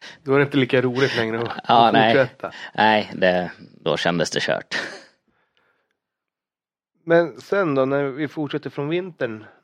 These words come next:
Speaker 1: det här året och går över till gruset.
Speaker 2: Ja, precis. Ehm, vid den här tiden så fick vi ju åka i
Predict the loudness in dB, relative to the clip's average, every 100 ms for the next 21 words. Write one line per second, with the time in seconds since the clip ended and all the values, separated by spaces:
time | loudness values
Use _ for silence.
0 | _ _ -6 -6 -6 -8 -8 -14 -20 -20
1 | -20 -20 -18 -14 -12 -14 -16 -20 _ _
2 | _ _ _ _ _ -16 -12 -10 -8 -8
3 | -12 -16 _ -20 _ _ _ -16 0 4
4 | 4 4 2 2 2 0 -8 -10 -8 -4
5 | -2 0 2 2 -2 _ _ _ -4 0
6 | 2 2 2 4 4 4 2 2 4 4
7 | 2 _ _ _ _ -8 -8 -4 0 2
8 | 4 4 4 _ 0 0 0 -2 -2